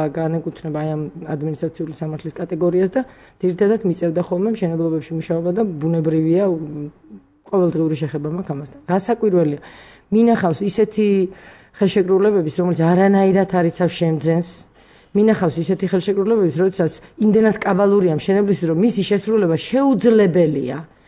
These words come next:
მაგრამ მიდის მშენებელი იმ ასეთ ხელშეკრულებაზე. მე არ ვიცი, ეხა უამრავი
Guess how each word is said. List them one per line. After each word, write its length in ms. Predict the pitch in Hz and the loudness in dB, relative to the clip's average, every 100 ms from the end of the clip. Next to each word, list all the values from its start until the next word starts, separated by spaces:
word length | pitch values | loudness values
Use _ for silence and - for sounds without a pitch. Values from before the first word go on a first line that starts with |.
| _ 202 | _ -4
მაგრამ 260 | 196 214 | 0 2
მიდის 360 | 202 247 190 170 | 4 4 2 -2
მშენებელი 560 | - 165 165 151 147 156 | 0 0 0 0 0 0
იმ 120 | 160 - | -2 -4
ასეთ 320 | 165 - 170 | -8 -4 -6
ხელშეკრულებაზე. 640 | - 160 170 202 359 190 147 - - | -4 -4 0 2 2 2 -2 -10 -18
მე 120 | - 170 | -4 0
არ 140 | 202 | 2
ვიცი, 240 | 208 - 160 | 0 -2 -4
ეხა 200 | 156 156 147 147 151 156 | -4 -6 -8 -8 -10 -6
უამრავი 420 | 151 180 175 185 | -2 0 2 2